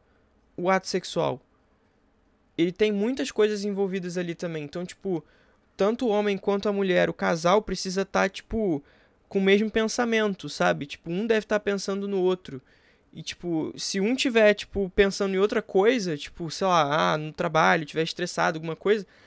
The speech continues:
a gente já viu que isso também influencia. Então, tipo, essa, essa união, esse estar um,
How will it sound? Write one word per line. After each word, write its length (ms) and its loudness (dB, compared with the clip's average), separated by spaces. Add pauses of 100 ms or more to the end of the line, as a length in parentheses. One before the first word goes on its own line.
(280)
a 60 -6
gente 200 -6
já 140 6
viu 180 0
que 140 -4
isso 120 -6
também 220 -4
influencia. 640 -6 (640)
Então, 260 -2
tipo, 460 -4
essa, 420 0 (420)
essa 260 -2
união, 540 4
esse 220 0
estar 360 0
um, 240 -6